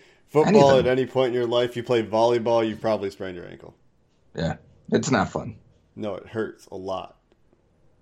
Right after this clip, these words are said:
Speaker 1: The good news is there are braces for low ankle sprains that are very good at preventing the injury in the future. So if A J Green starts to wear ankle braces for the rest of his career,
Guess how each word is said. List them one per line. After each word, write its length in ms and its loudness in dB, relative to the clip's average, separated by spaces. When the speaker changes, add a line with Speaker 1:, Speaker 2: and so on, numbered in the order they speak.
Speaker 1:
The 160 0
good 180 6
news 280 2
is 300 0
there 380 0
are 300 4
braces 840 -2
for 180 -6
low 260 -2
ankle 360 -8
sprains 500 -8
that 140 -6
are 180 -6
very 540 0
good 480 -2
at 140 -8
preventing 640 -2
the 160 0
injury 340 0
in 60 -4
the 80 -6
future. 400 -4
So 180 -2
if 60 -8
A 180 0
J 180 0
Green 260 -2
starts 280 -4
to 80 -14
wear 180 -2
ankle 300 -4
braces 380 -4
for 140 -8
the 60 -4
rest 220 -4
of 80 -12
his 140 -4
career, 360 -4